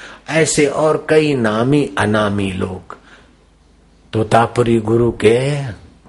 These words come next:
कंठ की सुधा का पान करके रामकृष्ण अमर पद को प्राप्त हो गए। नहीं तो काली माँ का दर्शन हो और काली माँ कहे कि "रामकृष्ण, हे ठाकुर,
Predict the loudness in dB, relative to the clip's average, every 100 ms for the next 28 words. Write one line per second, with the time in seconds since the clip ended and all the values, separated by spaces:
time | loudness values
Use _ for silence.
0 | -20 _ -4 2 2 2 -6 -2 -2 0
1 | -2 -2 0 -2 0 -2 -2 -2 -2 -2
2 | -2 -4 -2 -2 0 0 0 -2 -4 -6
3 | -4 -4 -4 -2 -2 -2 -4 -4 -6 -8
4 | -10 -8 -8 -8 -12 -18 -20 -16 -18 -18
5 | -20 _ _ _ _ _ _ _ _ _
6 | -20 _ _ _ _ _ _ _ -6 -4
7 | 0 0 0 0 0 2 2 2 -2 -2
8 | -4 0 -2 -2 -2 0 0 0 0 0
9 | -2 0 2 2 0 -2 -2 -2 -2 -2
10 | -2 -2 -2 -2 -4 -6 -6 -4 -2 0
11 | 0 0 -2 -2 -6 -4 -6